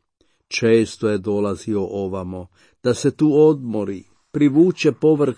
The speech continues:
toga krajnje siromaštvom i osamljenom čelijom u kojoj se nesmetano mogao posvetiti motrenju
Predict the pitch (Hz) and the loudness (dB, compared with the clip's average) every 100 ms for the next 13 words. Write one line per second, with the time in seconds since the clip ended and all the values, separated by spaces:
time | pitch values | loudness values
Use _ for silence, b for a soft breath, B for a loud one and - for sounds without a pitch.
0 | _ - 151 131 127 110 B B B - | _ -2 -2 0 -2 -4 B B B -4
1 | 127 135 147 156 147 127 - - - 123 | 0 2 2 0 0 -4 -8 -10 -2 0
2 | 135 139 110 92 - 117 104 92 92 _ | 0 0 -4 -8 -12 -10 -8 -10 -18 _
3 | _ _ _ _ _ _ _ _ _ _ | _ _ _ _ _ _ _ _ _ _
4 | _ 135 - 147 147 - 131 113 110 107 | _ -6 0 4 4 2 -4 -2 -2 -4
5 | 101 - - 135 127 135 117 101 95 90 | -6 -10 -6 0 2 4 2 0 -2 -6
6 | _ 110 - 127 120 98 - 113 110 151 | _ -8 0 4 4 2 -2 -2 0 -2
7 | - - 123 - 120 104 104 117 107 101 | -2 -6 -6 -4 -4 -2 -2 -2 -2 -4
8 | 95 113 - - 117 110 110 95 110 101 | -6 -10 -12 -2 0 0 -4 -6 -4 -2
9 | 123 135 - 120 110 104 | -2 -4 -4 -4 -4 -6